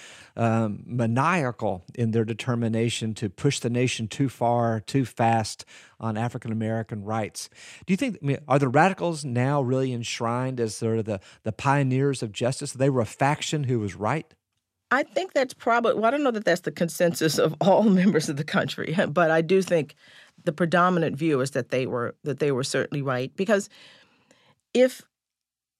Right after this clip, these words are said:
Speaker 2: you think of African Americans as people, <laughs> as
Speaker 1: Right.
Speaker 2: real people, it's a bit difficult to sort of, I think, make excuses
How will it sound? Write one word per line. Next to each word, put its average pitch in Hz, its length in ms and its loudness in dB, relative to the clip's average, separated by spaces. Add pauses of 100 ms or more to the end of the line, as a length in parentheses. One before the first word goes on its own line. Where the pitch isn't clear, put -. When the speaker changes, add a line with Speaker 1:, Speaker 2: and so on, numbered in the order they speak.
(280)
Speaker 2:
you 220 240 2
think 285 300 -2
of 196 320 2 (840)
African 185 400 2
Americans 156 600 0
as 131 180 -4
people, - 460 -8 (420)
<laughs> - 400 -6
as 160 140 4
Speaker 1:
Right. 127 120 2
Speaker 2:
real 101 220 2
people, 151 500 -6 (680)
it's 220 200 2
a 233 40 4
bit 277 340 2 (440)
difficult 175 640 0 (600)
to 135 460 0
sort - 240 0
of, - 80 0
I 170 120 4
think, 175 220 -2
make 156 200 -2
excuses 147 760 -4